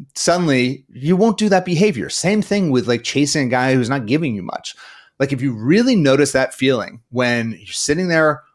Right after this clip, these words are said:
on a Friday night, he said you got plans, but you haven't heard from him, and this has happened three times over again, and you look in the mirror and think, "How does this really feel and make me feel? And is this the type of person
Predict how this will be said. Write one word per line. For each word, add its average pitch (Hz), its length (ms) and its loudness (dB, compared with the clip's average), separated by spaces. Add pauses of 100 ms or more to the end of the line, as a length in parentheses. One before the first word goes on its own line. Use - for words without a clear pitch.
(100)
on 95 100 -4
a - 40 -10
Friday 131 380 0
night, 110 300 -2
he - 120 -14
said 117 220 -2
you 135 100 2
got 135 140 0
plans, 117 360 0
but 85 100 -8
you 80 80 -4
haven't 123 180 -4
heard 120 200 0
from 110 200 -4
him, 107 260 -2
and 90 80 -4
this 90 100 -6
has - 80 -12
happened 101 340 -6
three 104 180 -2
times 131 280 2
over 117 260 2
again, 95 300 -4 (580)
and 123 480 -2
you 110 220 -6
look 151 160 2
in 170 80 2
the 156 80 2
mirror 127 200 2
and 104 140 -4
think, 117 200 -4
"How - 180 -4
does 196 180 2
this 123 160 -4
really 101 300 -2
feel 113 420 -2
and 95 100 -8
make 95 220 -8
me 95 80 -4
feel? 110 320 -2
And 95 140 -8
is 92 100 -8
this 135 160 -6
the 156 80 -4
type 143 220 -2
of - 100 -6
person 170 560 -2